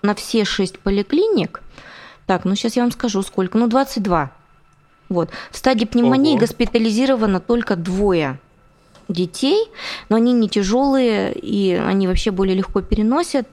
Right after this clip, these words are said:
Speaker 1: Э, доказано на сегодняшний день, и тоже изучается, и доказано, потому что дети, вакцинированные Б Ц Ж и имеющие живую полиомиелитную вакцину, полную,
Speaker 2: Мгм.
Speaker 1: сделанную, это до четырнадцати лет, получается, до года и восьми месяцев уже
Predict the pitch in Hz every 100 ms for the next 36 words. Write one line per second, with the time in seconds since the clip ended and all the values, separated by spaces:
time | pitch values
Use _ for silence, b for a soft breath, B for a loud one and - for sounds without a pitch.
0 | - 185 180 165 185 - 240 262 233 202
1 | 196 190 185 - 190 175 233 220 180 170
2 | 170 180 - 262 262 214 175 196 190 175
3 | 165 156 151 B B B - 226 220 240
4 | - - 190 170 180 226 220 175 180 -
5 | - 196 208 185 165 170 165 160 208 -
6 | 196 170 170 151 160 294 _ _ B B
7 | B - 214 208 220 196 - - 190 175
8 | 160 156 - 180 196 208 208 170 143 -
9 | 175 185 185 185 170 165 170 - - 151
10 | 185 349 - - 220 214 208 202 190 180
11 | 202 190 185 175 B B B B 180 180
12 | 185 - 202 185 - 185 175 175 - -
13 | - _ _ - 175 170 180 170 165 160
14 | 190 175 208 185 190 196 185 185 196 185
15 | 170 - 175 180 165 170